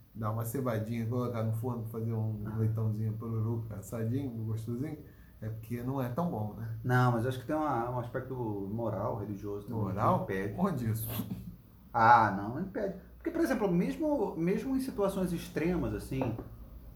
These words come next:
Speaker 2: é, de-,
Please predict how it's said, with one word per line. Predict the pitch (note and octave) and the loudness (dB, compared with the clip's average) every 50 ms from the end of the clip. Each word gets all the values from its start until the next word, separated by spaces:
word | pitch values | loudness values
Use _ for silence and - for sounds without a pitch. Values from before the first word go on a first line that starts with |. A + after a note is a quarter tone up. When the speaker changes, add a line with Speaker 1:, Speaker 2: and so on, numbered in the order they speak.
| - - - - - | -16 -16 -14 -8 -2
Speaker 2:
é, | - G#2+ G#2 G2+ G2 G2 G2 G2 G2 G2 G2 F#2+ F2+ F2+ - - - - - - - - - - - - - - - - - - - - - - - - - - - - - - - - - - - - - - - - - - - - - - - - - - - - - - - - - - - - - - - - - | 2 4 4 6 6 8 6 6 6 4 2 0 0 -4 -6 -10 -12 -14 -16 -16 -16 -14 -12 -12 -10 -12 -12 -14 -16 -16 -18 -18 -18 -16 -16 -14 -14 -14 -16 -16 -18 -18 -20 -18 -18 -16 -16 -18 -18 -18 -20 -18 -18 -18 -18 -18 -18 -18 -18 -18 -18 -16 -16 -16 -16 -16 -16 -16 -16 -18 -18 -20 -20 -20 -20 -20 -18 -12 -10
de-, | B2 A2 G#2+ B2 - | -6 -4 -2 -2 -2